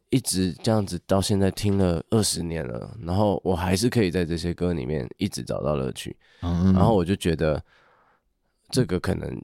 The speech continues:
Speaker 1: 就是像前面说的
Speaker 2: 是。
Speaker 1: 那个状态。
Speaker 2: 是。
Speaker 1: 所以我其实是蛮以这个为目标的，就是我希望不管是怎么样的听众，
Speaker 2: 嗯。
Speaker 1: 他都可以从这个音乐里面去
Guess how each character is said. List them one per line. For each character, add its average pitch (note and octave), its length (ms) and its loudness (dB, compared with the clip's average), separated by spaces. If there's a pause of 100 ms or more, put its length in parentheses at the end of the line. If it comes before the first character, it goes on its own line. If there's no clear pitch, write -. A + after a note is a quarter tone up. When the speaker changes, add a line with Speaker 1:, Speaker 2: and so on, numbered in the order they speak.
Speaker 1:
就 F#2 140 -2
是 E2 480 -4
像 F#2+ 220 2
前 F#2 200 0
面 F#2 180 4
说 E2+ 200 0
的 D2+ 180 -4
Speaker 2:
是。 E2 360 2 (320)
Speaker 1:
那 F#2 240 0
个 D#2 320 -4
状 F2 240 0
态。 F2 340 0
Speaker 2:
是。 E2 240 0
Speaker 1:
所 G2 160 2
以 G2 60 6
我 E2+ 180 4
其 E2 220 -4
实 E2+ 100 0
是 G2 140 2
蛮 F2 200 2
以 E2 120 0
这 F#2+ 160 -2
个 D#2+ 100 -2
为 C#2+ 140 2
目 D#2 200 -4
标 A#1+ 200 -4 (100)
的， - 160 -12
就 F#2+ 160 -4
是 D#2 300 0 (580)
我 - 160 -6
希 F#2+ 200 2
望 F#2+ 300 4
不 G2 160 0
管 C#2 220 0
是 C#2+ 460 -4 (340)
怎 D#2+ 140 -6
么 D2 100 -4
样 D#2 260 -2
的 - 300 -8
听 D2+ 300 -4
众， A#1+ 200 -4 (120)
Speaker 2:
嗯。 F2+ 200 8
Speaker 1:
他 F#2 120 4
都 E2 140 0
可 F2 240 0
以 C2 200 -4 (840)
从 F2+ 340 0
这 F#2+ 120 -2
个 F2 160 2
音 F#2+ 120 0
乐 F#2+ 200 4
里 D2+ 120 -4
面 D#2+ 240 -4
去 D2+ 400 -2